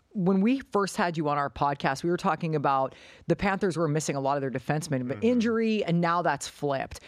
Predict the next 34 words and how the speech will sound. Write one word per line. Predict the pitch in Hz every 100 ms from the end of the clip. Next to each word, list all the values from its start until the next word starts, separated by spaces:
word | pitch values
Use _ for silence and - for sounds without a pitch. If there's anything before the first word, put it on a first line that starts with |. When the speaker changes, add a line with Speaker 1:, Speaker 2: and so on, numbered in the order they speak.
| -
Speaker 1:
So | - 226 202
Speaker 2:
Mm-hmm. |
Speaker 1:
talk | 190 226 233
about | 233 214 185 -
how | 196 185
the | 165
team | - 190 170
has | 160
changed, | - - 190 165 165 156
how | 170
they | 165 156
adapted | 123 143 143 - 151
to | 160
not | 143 143
having | - 127 143 180 208 220 - -
those | 190 196
defensemen, | 196 180 185 180 202
and | 180
how | 147 160
much | 160 -
Montour | 139 143 147 143 135 135
and | 127
Ekblad | 127 127 - 127
have | 127 117
been | 127 120 117 -
good | 135 123
for | 135
them. | 123 120 123 - - - -
Speaker 2:
It's | 151 196
important | 165 156 143
to | 113
get | 131
Montour | 123 120 123 120
and | 113